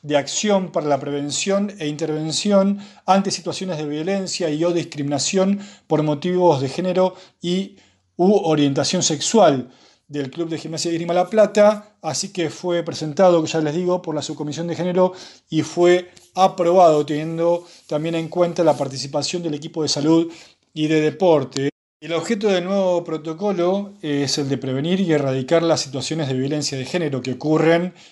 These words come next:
y o pudieran ocurrir en el ámbito del club, generando espacios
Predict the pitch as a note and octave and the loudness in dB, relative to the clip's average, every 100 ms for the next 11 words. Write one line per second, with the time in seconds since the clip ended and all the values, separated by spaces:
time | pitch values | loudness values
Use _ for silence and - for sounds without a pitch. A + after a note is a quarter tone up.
0 | _ C#3+ C#3+ E3+ F3 D3 D#3+ F3 C#3+ B2+ | _ -4 2 2 2 0 2 2 0 -2
1 | C3 C3+ C3 C3 C3 C3 C3 C3 B2 C3 | -6 -6 -4 -4 -2 -4 -6 -6 -6 -4
2 | C3 A2+ - - _ - C#3 D#3+ D#3+ C#3 | -2 -2 -8 -20 _ 0 2 4 2 -2
3 | - D#3+ - E3+ E3+ D#3 - | 2 2 2 2 2 0 -8